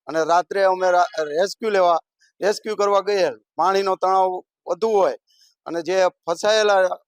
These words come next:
માણસો હતા, મજૂરો, તેનો કોન્ટેક્ટ કરતા ઈ સુરક્ષિત હતા અને મકાનમાં સુરક્ષિત રીતે રહી શકે એમ હતા. એટલે રાતનું રેસ્ક્યુ કરેલ નહીં અને સવારમાં વહેલા જઈ અમે રેસ્ક્યુ કરી અને રેસ્ક્યુ પાર પાડેલ છે અમારા જવાનોએ.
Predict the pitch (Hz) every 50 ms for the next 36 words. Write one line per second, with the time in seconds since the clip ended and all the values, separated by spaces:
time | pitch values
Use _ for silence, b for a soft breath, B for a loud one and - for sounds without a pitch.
0 | _ _ _ _ _ _ _ _ _ _ - - 175 190 208 196 - 214 208 196
1 | 165 185 170 165 175 185 185 208 196 180 151 127 - _ _ _ _ _ _ -
2 | 175 185 190 180 - 190 196 185 208 202 165 - 190 180 180 190 180 185 185 180
3 | 180 185 196 190 175 _ _ b b b b b - 202 220 247 233 240 - 226
4 | 220 165 185 180 180 180 180 185 190 - _ _ _ _ _ _ _ _ - 147
5 | 170 175 175 175 175 - 196 190 190 190 185 180 175 - 175 185 190 180 _ -
6 | 190 165 175 175 180 - 185 180 175 185 180 151 170 170 - 190 185 180 180 190
7 | 196 - 208 190 175 165 156 170 175 170 165 175 175 _ - 170 185 185 185 185
8 | 180 180 - - _ _ 156 160 185 180 - - 196 185 - 202 202 214 220 214
9 | 202 180 156 135 _ _ b b b b - 160 165 156 - 185 190 196 196 196
10 | 190 185 185 180 180 180 180 _ _ - 160 185 196 196 190 175 208 208 208 190
11 | 175 170 170 165 170 180 285 - _ - 185 - - 196 208 202 185 170 165 156
12 | 160 170 165 165 180 180 - _ 262 202 _ _ - 180 180 170 - 170 165 160
13 | 147 139 123 - - 180 214 226 226 _ b b b b b b b b b _
14 | _ _ 147 165 175 170 170 170 143 165 165 175 170 170 170 165 165 165